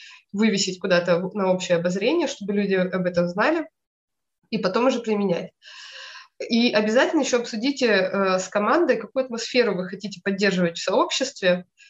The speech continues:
потому что есть сообщество, где парламент не место для дискуссий, да, где прям жестко все пресекается. Любая критика деятельности организации, как бы любые такие несогласные мнения. Есть наоборот, которые очень лояльны к такому. Это все тоже, тут нет, понимаете,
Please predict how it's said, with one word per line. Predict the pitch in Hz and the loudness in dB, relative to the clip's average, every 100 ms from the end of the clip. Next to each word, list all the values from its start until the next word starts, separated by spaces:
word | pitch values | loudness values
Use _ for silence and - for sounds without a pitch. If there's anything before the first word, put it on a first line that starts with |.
| _ _ _ | _ _ _
потому | 214 208 226 | -4 0 2
что | - - 240 220 208 _ _ _ _ - | 2 2 2 0 -6 _ _ _ _ -4
есть | 226 262 | 0 2
сообщество, | 247 269 - - 226 | 2 0 -2 -8 -8
где | 202 202 226 214 - | -6 0 0 0 0
парламент | 226 240 240 208 202 | 0 2 2 0 -4
не | 220 | -2
место | 240 233 196 | 0 -2 -8
для | 196 | -8
дискуссий, | 196 214 - 403 381 | -8 -2 2 2 2
да, | 196 240 220 | 2 2 0
где | 196 | -4
прям | 196 202 | -2 0
жестко | 196 254 254 180 | 2 0 0 -6
все | 180 185 | -4 -4
пресекается. | 185 170 - 185 165 - - | -4 -8 -4 0 0 -2 -8
Любая | 208 202 170 170 | 0 2 0 -2
критика | 262 269 247 220 | -4 -4 -2 -2
деятельности | 196 208 202 185 175 185 | 0 -2 -2 -2 -2 -4
организации, | 180 185 185 190 180 180 - 175 | -2 0 2 2 0 -2 -8 -4
как | |
бы | 175 | 0
любые | 202 220 208 190 | 2 4 2 2
такие | 190 180 | 0 0
несогласные | 180 185 196 202 180 - 175 | 0 -2 0 0 0 -2 -2
мнения. | 196 240 320 269 214 | 0 0 2 2 2
Есть | 277 - | 0 0
наоборот, | 262 269 247 180 180 | 2 4 4 2 0
которые | 175 196 214 | -6 -4 -2
очень | 220 247 | -2 -2
лояльны | 247 247 196 170 165 | 2 2 2 0 -2
к | 160 | -6
такому. | 160 - 156 156 156 | -12 -8 -4 -4 -4
Это | 196 196 | -4 -2
все | 247 - 294 | -2 -4 0
тоже, | 311 240 | 0 0
тут | 220 | -2
нет, | 240 302 294 | -2 -2 -2
понимаете, | 214 247 262 | 0 0 0